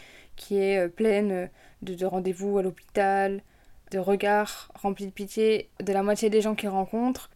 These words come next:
c'est cette simplicité qui est vraiment belle. C'est pas compliqué entre eux, il leur suffit juste d'être eux-mêmes et de pouvoir se lancer des pics de temps en temps pour, euh, stimuler l'un l'autre, mais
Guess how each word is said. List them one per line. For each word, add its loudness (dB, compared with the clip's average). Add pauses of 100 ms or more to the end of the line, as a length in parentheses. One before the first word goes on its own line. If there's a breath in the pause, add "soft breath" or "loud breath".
c'est -4
cette 0
simplicité -2
qui -4
est 2
vraiment -2
belle. 2
C'est -8
pas -12
compliqué -4
entre -4
eux, 2
il -4
leur -6
suffit -4
juste -8
d'être -6
eux-mêmes 2
et -4
de -2
pouvoir -4
se -4
lancer 2
des 0
pics -4
de -4
temps -2
en 0
temps 0
pour, -2
euh, 0
stimuler -2
l'un -4
l'autre, -2
mais -4